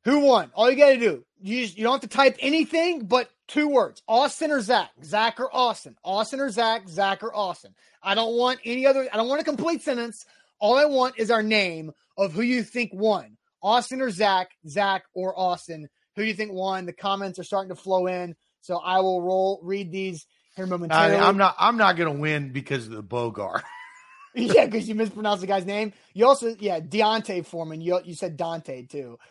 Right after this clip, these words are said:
Speaker 1: Uh, G-Man says, "Austin, Austin, three, four." Uh, Bemo's the four, five, six,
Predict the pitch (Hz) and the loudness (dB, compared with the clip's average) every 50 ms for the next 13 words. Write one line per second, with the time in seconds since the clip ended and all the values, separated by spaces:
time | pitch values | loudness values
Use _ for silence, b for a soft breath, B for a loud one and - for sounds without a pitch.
0 | b b b b b b - 185 185 185 180 170 160 214 226 220 220 214 208 - | b b b b b b -2 0 2 2 2 2 2 2 2 4 2 2 0 0
1 | - 214 202 196 190 190 175 185 - 196 190 190 185 - 190 185 185 175 185 175 | 0 2 2 4 2 0 0 0 2 4 4 4 4 0 -6 -6 -2 0 2 2
2 | 180 175 - - 180 175 165 - _ - 175 185 185 185 190 185 180 175 170 151 | 2 0 -4 -8 -12 -12 -14 -14 _ -8 -6 -2 -2 -2 0 -2 -2 -4 -4 -8
3 | _ - 180 170 165 165 165 165 160 160 151 _ _ _ _ _ _ _ _ _ | _ -6 -4 -2 -2 0 0 0 -2 -4 -8 _ _ _ _ _ _ _ _ _
4 | _ _ _ _ _ - 139 139 135 131 120 - 135 - 185 185 185 175 170 165 | _ _ _ _ _ -20 -18 -16 -16 -16 -18 -16 -12 -8 -6 -2 0 0 0 0
5 | 143 147 139 - 160 151 147 147 143 135 139 _ - 180 170 165 165 165 165 165 | -2 -6 -10 -8 -6 -4 -2 -2 -4 -4 -6 _ 2 4 6 6 6 4 4 2
6 | 160 151 - _ - - - - 170 165 160 156 - - - - | 0 -2 -6 _ -20 -20 -12 -8 -6 -6 -6 -6 -10 -18 -20 -20